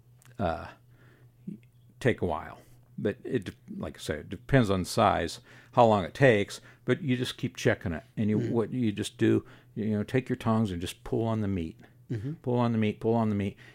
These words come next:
Speaker 1: And when that meat starts to break away, then you know you're there. So,
Speaker 2: Yeah,
Speaker 1: yeah.
Speaker 2: I think, I think that, uh, and I, I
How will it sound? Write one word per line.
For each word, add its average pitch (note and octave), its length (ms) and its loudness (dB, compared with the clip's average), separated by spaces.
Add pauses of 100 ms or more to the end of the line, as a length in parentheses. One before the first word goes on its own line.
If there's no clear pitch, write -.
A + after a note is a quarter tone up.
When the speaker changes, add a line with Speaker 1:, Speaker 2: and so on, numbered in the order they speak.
Speaker 1:
And G#2 80 -4
when G2 120 -2
that A2+ 160 0
meat C3 220 0
starts - 280 0
to - 80 -12
break A2 320 4
away, A2 520 6 (720)
then F2+ 180 -2
you F2 100 -2
know D#2+ 380 -4 (480)
you're F#2+ 200 2
there. D#2 340 -6 (380)
So, - 240 -10
Speaker 2:
Yeah, B2 180 4 (240)
Speaker 1:
yeah. G#2 100 4
Speaker 2:
I G3+ 120 10
think, G#3+ 400 6
I D#3+ 100 6
think F3 220 6
that, C#3 200 4
uh, A#2 600 2 (200)
and B2 160 4
I, A#2 280 -4
I - 20 -6